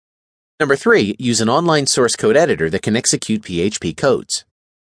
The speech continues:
Take note that this will be a bit restricting since most of them only accept and execute P H P codes.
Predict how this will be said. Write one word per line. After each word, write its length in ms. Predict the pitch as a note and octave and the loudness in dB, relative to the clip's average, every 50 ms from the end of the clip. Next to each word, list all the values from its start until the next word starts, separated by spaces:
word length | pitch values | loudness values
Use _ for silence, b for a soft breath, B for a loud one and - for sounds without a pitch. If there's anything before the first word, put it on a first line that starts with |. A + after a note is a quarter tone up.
| _ _ | _ _
Take 260 | - - C3 C3+ - - | -2 0 0 0 0 -2
note 220 | A#2 G2+ A2+ C3+ | -2 0 0 0
that 140 | - C3+ A2 | 0 -2 -2
this 160 | B2 A#2 - | -2 -2 -2
will 60 | D3 | 0
be 120 | A2+ B2+ A2 | 0 0 0
a 60 | G2 | 0
bit 160 | F#2+ G2+ - | 0 -2 -2
restricting 580 | E2+ G2+ - - - G3+ E2+ - - F2 F2 - | -2 -6 -4 0 0 0 0 0 -4 -6 -4 -2
since 260 | - G#2+ F#2+ - - | -2 -2 -2 -2 -2
most 300 | G#2 G#2+ A#2 C3+ - - | 0 0 0 0 -2 -4
of 60 | - | -4
them 200 | A#2 F2+ F2+ F2+ - | -4 -4 -4 -4 -4
only 260 | F#2 G#2 A#2 C3+ C#3+ | -2 -2 0 0 0
accept 460 | C#3 C3 - - - F#3+ E3 G#2+ - | 0 0 0 0 2 2 2 2 0
and 100 | G#2+ G2 | -2 -2
execute 500 | A#2 C#3 - - A2+ - - G2+ F#2 D#2 | -2 -2 -2 -6 -6 -6 -4 -4 -4 -4
P 160 | - F#2+ F2+ | -4 -4 -4
H 200 | E2 D#2+ D#2+ - | -4 -4 -4 -6
P 160 | - G2 F2 - | -6 -6 -4 0
codes. 480 | - F3 D#3+ - - - - - - | 0 0 0 0 -2 -4 -10 -10 -10